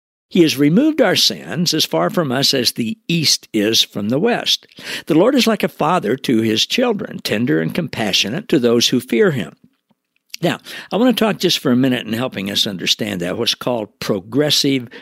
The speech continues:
revelation. Progressive revelation. What that means is that during the history of time and the fifteen hundred years or so that the Bible was written by forty different authors,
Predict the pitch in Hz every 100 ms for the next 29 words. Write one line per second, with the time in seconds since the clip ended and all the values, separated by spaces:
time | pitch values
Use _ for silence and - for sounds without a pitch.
0 | - - 95 110 107 101 101 95 - -
1 | - _ _ - 110 143 127 120 110 92
2 | 85 - - - - - 254 262 214 113
3 | 104 - 95 131 - 127 - 160 131 107
4 | 143 147 - 117 87 - 82 80 143 151
5 | - - 139 113 107 165 - 143 123 120
6 | 107 98 104 104 95 85 - 95 110 92
7 | 101 87 95 104 101 90 - 90 - 110
8 | 87 80 - 113 95 85 95 - 85 -
9 | 82 - 110 -